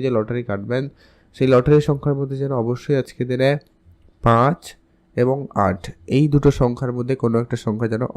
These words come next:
অবশ্যই থাকে, অথবা সমস্ত নাম্বার যোগ করার পরে এই দুটো সংখ্যার মধ্যে কোনো একটা সংখ্যা যেন তার যোগফল আসে, এমনটা দেখে একটা লটারি কাটবেন। আর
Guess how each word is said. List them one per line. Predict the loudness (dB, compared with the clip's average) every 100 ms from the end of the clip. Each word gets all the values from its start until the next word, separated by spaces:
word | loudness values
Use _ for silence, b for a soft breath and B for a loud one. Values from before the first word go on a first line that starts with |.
| 2
অবশ্যই | 4 2 2 2 2 0
থাকে, | -6 -6 -14 b b b b -2
অথবা | 2 4 2 -2 -12 _
সমস্ত | 0 2 2 2 0
নাম্বার | 2 2 0 0
যোগ | -2 0
করার | -4 -4 -4
পরে | -2 -2 -6 0
এই | 0 2
দুটো | 0 0
সংখ্যার | -2 0 -2
মধ্যে | 0 -2
কোনো | 0 0 0
একটা | -2 -2
সংখ্যা | -2 0 0
যেন | 0 0
তার | 0 -2 0
যোগফল | 0 2 2 4
আসে, | 2 0 -2 b b b b
এমনটা | -4 -2 0 0
দেখে | 0 -2 -4
একটা | -2
লটারি | 0 0 0 -2 -4 _ -4
কাটবেন। | -2 -2 -2 -4 -8 b b b
আর | 0